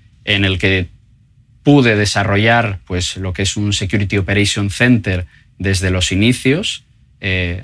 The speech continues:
adquirir el conocimiento necesario y luego, pues, al cabo de, de unos años de experiencia, pues, eh, se presentó esta maravillosa oportunidad que era la de liderar el área de ciberseguridad de, de Total Energies, la cual no,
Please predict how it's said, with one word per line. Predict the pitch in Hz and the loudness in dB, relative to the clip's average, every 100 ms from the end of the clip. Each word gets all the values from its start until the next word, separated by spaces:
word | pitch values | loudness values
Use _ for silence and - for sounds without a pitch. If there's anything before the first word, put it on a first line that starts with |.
| - | -10
adquirir | 95 - 98 101 | -8 -2 0 0
el | 98 | -2
conocimiento | 101 98 104 101 | -4 -2 -2 -2
necesario | 104 104 104 127 135 151 196 - _ _ _ _ _ | -4 -4 0 2 2 0 -4 -14 _ _ _ _ _
y | 113 | 0
luego, | 117 123 131 143 139 | 4 4 4 4 2
pues, | 120 101 101 | 0 -2 -2
al | 95 | 0
cabo | 110 110 110 | 0 0 2
de, | 110 110 110 110 110 110 110 110 | 2 2 2 0 0 -2 -2 0
de | 113 | 0
unos | 113 117 113 | 2 0 2
años | 127 127 127 139 - | 2 2 2 0 -2
de | 107 | -2
experiencia, | 110 - 120 127 139 135 160 185 175 | -2 -2 2 4 4 0 -4 -6 -6
pues, | 98 95 92 98 | -6 -4 -4 -6
eh, | 85 64 50 - | -8 -10 -12 -12
se | - 92 | -8 -6
presentó | 95 - 98 95 123 107 | -4 -2 0 2 2 2
esta | 104 104 | 0 -2
maravillosa | 107 107 107 104 | -2 0 0 -2
oportunidad | 95 98 104 107 113 | -4 -4 -2 0 0
que | 104 | 0
era | 104 | 0
la | 101 | 0
de | 98 98 | 0 -2
liderar | 98 98 95 95 107 98 95 - _ - | 0 0 0 0 0 -2 -6 -16 _ -2
el | 101 | 0
área | 104 107 | 2 2
de | 104 | 0
ciberseguridad | 104 101 101 101 101 107 104 | -2 -4 -2 -4 -2 0 0
de, | 95 98 98 95 95 92 | 0 -2 -2 -2 -4 -4
de | 92 | -4
Total | 104 101 104 | -2 0 0
Energies, | 113 117 135 131 90 | 0 0 -2 -2 -6
la | 82 | -6
cual | 92 92 92 90 | -4 -2 -2 -2
no, | 90 87 85 | -2 -4 -6